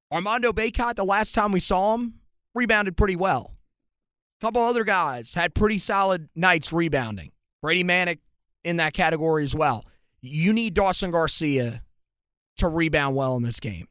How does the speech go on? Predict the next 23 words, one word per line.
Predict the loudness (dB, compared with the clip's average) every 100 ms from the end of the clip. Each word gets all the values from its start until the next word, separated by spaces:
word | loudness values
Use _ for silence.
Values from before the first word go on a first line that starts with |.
| -8
because | -2 -2
he | 2 2
did | 2 0
not | -2 -2 -4 -12 _ _ _ -8
the | -4
last | 0 0 0 -2
time | 0 0
that | 0
they | 0
were | 0 0
out | 0 -2
there. | -4 -18 _ _ _ _ -2
So | 0
you | 2 2
need | 2 2 2
to | 0
see | -2 -2 0
him | 2 2 2 -2 -6
bounce | 0 2 0 -2
back | 0 0 -2
in | -2
that | -2 -2
category. | -2 -2 -2 -2 -2